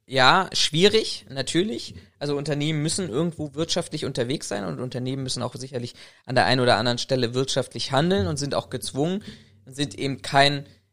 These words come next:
kein, kein Samariter, sondern sind eben gewinnorientierte Unternehmen. Aber ich finde, wenn ich mir dann so Tricks aneigne, also sei es jetzt möglicherweise Sozialhilfebetrug, ähm, im Rahmen von Kurzarbeitergeld,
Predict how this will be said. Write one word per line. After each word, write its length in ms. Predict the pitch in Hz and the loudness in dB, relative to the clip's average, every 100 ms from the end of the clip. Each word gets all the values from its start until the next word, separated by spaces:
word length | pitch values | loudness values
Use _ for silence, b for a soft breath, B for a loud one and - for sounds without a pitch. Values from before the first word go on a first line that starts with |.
| _ | _
kein, 560 | - 135 131 131 127 - | 0 4 4 2 -6 -4
kein 280 | 139 131 127 | -2 -2 2
Samariter, 680 | 131 123 123 151 175 180 | 2 2 0 -2 0 2
sondern 300 | 156 143 135 | 2 0 0
sind 220 | 107 165 - | 2 2 2
eben 240 | 139 143 | -2 -2
gewinnorientierte 880 | 131 127 143 117 131 123 - 127 107 | -2 0 0 2 2 2 0 -2 -2
Unternehmen. 640 | 117 123 120 139 190 214 B B B B - | -2 -2 0 0 -2 -6 B B B B 0
Aber 180 | 135 | 2
ich 140 | 139 - | 4 2
finde, 340 | 170 180 175 | 2 4 4
wenn 140 | 147 147 | 4 2
ich 120 | 143 | 2
mir 200 | 147 143 | 2 4
dann 460 | 135 147 175 147 | 6 6 4 -2
so 240 | 135 151 139 - _ _ _ _ _ | 0 0 0 -2 _ _ _ _ _
Tricks 500 | - - 190 - - - _ | -2 0 2 0 -4 -8 _
aneigne, 840 | 160 190 - - 170 165 170 165 - | 0 0 2 4 4 4 0 0 2
also 220 | 147 147 | 0 -2
sei 260 | 139 143 | 2 4
es 160 | 156 - | 4 0
jetzt 280 | 151 147 - | -2 -4 -10
möglicherweise 680 | 139 147 143 147 139 139 | -10 -10 -4 0 2 0
Sozialhilfebetrug, 1200 | 135 131 - 147 180 180 160 151 151 - 160 156 - b b b b - | -2 -4 4 4 4 2 -2 -4 -4 -4 -4 -4 -8 b b b b -2
ähm, 420 | 139 139 139 135 | 2 2 2 -4
im 120 | 131 | -4
Rahmen 280 | 127 131 135 | 4 6 6
von 180 | 143 135 | 2 -2
Kurzarbeitergeld, 1080 | 156 165 151 139 143 151 131 135 143 143 | 0 4 4 4 2 2 0 0 0 -2